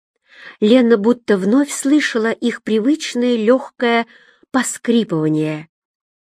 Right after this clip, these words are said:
И, конечно, массивные дубовые шкафы, рядом с которыми казалось, что стоит их открыть, и все вдруг наполнит запах свежевыглаженного белья. И где-то рядом,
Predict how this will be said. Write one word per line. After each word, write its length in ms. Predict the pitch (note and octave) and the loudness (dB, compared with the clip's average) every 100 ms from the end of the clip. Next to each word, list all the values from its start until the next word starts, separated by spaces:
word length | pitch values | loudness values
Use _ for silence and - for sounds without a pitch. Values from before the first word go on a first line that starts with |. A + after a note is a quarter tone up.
| _ | _
И, 100 | G#3 | -2
конечно, 760 | G3 F#3 E3 C#3+ - - - - _ _ _ - - | 0 -2 -2 -4 -10 -10 -12 -16 _ _ _ -14 -2
массивные 760 | F3 - - A3 G3+ F#3 F3+ | -2 -2 -4 -2 0 4 4
дубовые 540 | E3 F3+ F#3 F#3 F3+ | 4 4 4 6 4
шкафы, 640 | F3+ - F3 F3 - E3 D3 _ _ - - - | 4 0 -4 -2 0 0 -2 _ _ -20 -20 -2
рядом 360 | G3 G#3 F3+ F3 | 2 2 2 -2
с 100 | - | -2
которыми 500 | E3+ F3+ B3+ A#3 E3+ | -4 2 2 2 0
казалось, 600 | F#3 F3+ F3+ E3 E3 - - - - | 0 0 0 0 -4 -8 -20 -20 -14
что 260 | - - | -2 -2
стоит 520 | F#3+ - A#3+ G#3+ F3+ | -2 0 4 6 6
их 160 | F#3+ F3+ | 2 2
открыть, 720 | E3+ D#3+ F#3 B3+ D#4+ - - _ _ _ _ _ | -4 -4 0 0 0 -6 -20 _ _ _ _ _
и 260 | B3 B3 A3+ | 4 4 4
все 420 | - - - E4 | -4 -12 2 2
вдруг 580 | D4 G#3 C4+ C#4+ C#4 - _ _ | 2 0 2 2 0 -12 _ _
наполнит 640 | G3 G#3+ A3 C4 A#3+ A3+ G#3+ | -2 -2 2 4 4 2 0
запах 600 | F#3 B3 D4 - G#3+ - _ - | 0 2 0 0 -6 -8 _ -20
свежевыглаженного 1160 | - - G#3+ G3+ G3+ A3+ G3+ G3 F#3+ G3 F#3 F3+ F3+ _ | -10 2 4 4 6 4 6 4 4 2 4 2 -4 _
белья. 580 | E3+ G3 F#3 E3+ D3 C#3 _ _ _ _ _ _ _ | -2 0 2 2 0 -4 _ _ _ _ _ _ _
И 80 | F#3+ | -6
где-то 380 | E3 E3 F3+ D#3+ | -4 -2 -2 0
рядом, 460 | E3 B3 G#3+ D3 | 0 -2 -4 -8